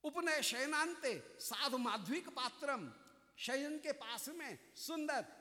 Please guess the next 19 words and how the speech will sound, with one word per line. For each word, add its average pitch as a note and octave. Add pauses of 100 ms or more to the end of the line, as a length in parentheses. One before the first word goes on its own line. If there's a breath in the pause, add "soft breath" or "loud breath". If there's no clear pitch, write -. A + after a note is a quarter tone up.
(120)
झारी C4 (380)
माध्विक A3
का D4
जो C#4+
पात्र B3
है A3
उसको C#4+
स्थापित -
कर। A#3 (420)
प्यारे D4+
जब B3
आए, A#3 (280)
"प्रिय D4
सहचरी A3 (240)
हरे C4+
अद्य G3+
श्लाघ्यताम G#3+
कौशलम G#3+
ते", F#3